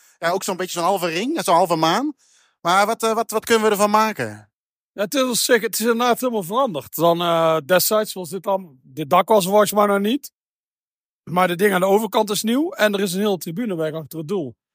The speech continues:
Speaker 2: Maar qua stadion vind ik het best aardig.
Speaker 1: Ja.
Speaker 2: Eh, zeker die daar achter het doel, waar, eh, waar die kleuters staan.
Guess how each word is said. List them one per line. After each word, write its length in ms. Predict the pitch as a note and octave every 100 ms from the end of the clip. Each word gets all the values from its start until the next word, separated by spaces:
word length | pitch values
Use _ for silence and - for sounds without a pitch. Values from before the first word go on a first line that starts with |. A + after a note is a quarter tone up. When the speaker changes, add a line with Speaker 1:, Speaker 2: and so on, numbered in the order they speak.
| _
Speaker 2:
Maar 320 | - G3+ F3+
qua 160 | - F3+
stadion 420 | - A#3 C#4 G#3
vind 160 | D3+ D#3+
ik 60 |
het 100 | D#3
best 200 | D3 F3
aardig. 340 | G#3+ G#3+ D3 A#2
Speaker 1:
Ja. 100 | C#3
Speaker 2:
Eh, 100 | C3+ - _ _ _ _
zeker 340 | - G3+ E3+
die 100 | F3+
daar 80 | F#3+
achter 280 | F#3+ - -
het 100 | D3
doel, 300 | A3 A3+ B3
waar, 200 | G3 D#3
eh, 500 | D#3 D#3 D#3 D#3 E3
waar 100 | E3
die 80 | E3+
kleuters 400 | F3+ A3 - E3
staan. 360 | - D#3 D3